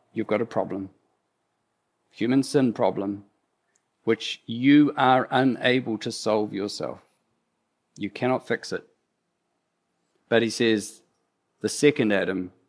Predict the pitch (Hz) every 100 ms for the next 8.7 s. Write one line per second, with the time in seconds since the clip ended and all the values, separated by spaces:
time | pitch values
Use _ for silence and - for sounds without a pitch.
0 | _ _ 110 110 127 120 110 107 95 107
1 | 101 _ _ _ _ _ _ _ _ _
2 | - 120 117 113 - 113 92 92 - -
3 | - _ _ _ - 113 110 120 117 -
4 | 101 - 127 135 120 113 - 110 - 104
5 | 104 95 95 - - _ 110 101 110 117
6 | 127 - 110 - 92 92 92 - _ _
7 | _ _ 107 - 127 117 113 110 104 98
8 | 101 - 107 101 98 98 98